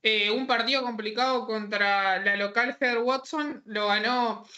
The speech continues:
siete cinco en el tercero, llegó a estar, eh, o sea, Watson llegó a, llegó a sacar cuatro uno, cuarenta cero, estuvo muy complicada Iga en el, en el debut de la temporada de césped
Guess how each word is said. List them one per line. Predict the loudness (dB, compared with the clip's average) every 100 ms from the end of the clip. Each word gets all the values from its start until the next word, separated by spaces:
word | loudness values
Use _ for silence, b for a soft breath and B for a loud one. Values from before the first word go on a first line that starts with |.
| B _ -4
siete | 0 2 2
cinco | 0 0 2
en | 2
el | 0
tercero, | -2 0 0 0
llegó | 0 0 0
a |
estar, | -2 0 0 0 -6 _
eh, | 0 2 2 2 0 -2 -4 -6
o | -4
sea, | 0 0 0
Watson | 0 0 -2 -4 -4 -6
llegó | -4 -2
a, | -2 -4
llegó | -12 -4 -2
a | 0
sacar | 0 0 0 0 0
cuatro | 0 2 0
uno, | 0 0
cuarenta | 0 0 0 -2
cero, | 2 2 2 -4 _ b b -16
estuvo | -12 -2 2 2 2 0 -2
muy | -2 0
complicada | 0 0 2 2 2 2
Iga | 2 0
en | -2
el, | -6 -6 -8 -4
en | -2 0
el | 0
debut | 2 2 4
de |
la | 2 2
temporada | 0 0 2 2
de | 2
césped | -2 -2 0 0 -2